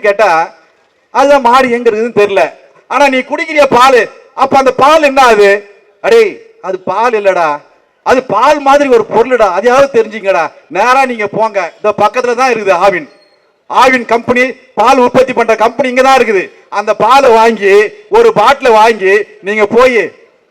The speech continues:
அந்த பரிசோதனை பண்ணுவாங்க இல்லையா, அந்த ஆய்வகத்துல கொண்டு போய் இந்த பாலை, "இது மாட்டு பால் தானா, இது மாட்டு பால் தானே?" போய் அந்த ஆய்வகத்துல கொடுத்து பரிசோதனை பண்ணுங்க.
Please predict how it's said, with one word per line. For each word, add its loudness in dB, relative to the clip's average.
அந்த 2
பரிசோதனை 0
பண்ணுவாங்க 0
இல்லையா, 0
அந்த -2
ஆய்வகத்துல 2
கொண்டு -2
போய் 2
இந்த 0
பாலை, 0
"இது -2
மாட்டு 2
பால் 2
தானா, -2
இது 2
மாட்டு 2
பால் 2
தானே?" 4
போய் 4
அந்த 2
ஆய்வகத்துல 4
கொடுத்து -4
பரிசோதனை 2
பண்ணுங்க. 0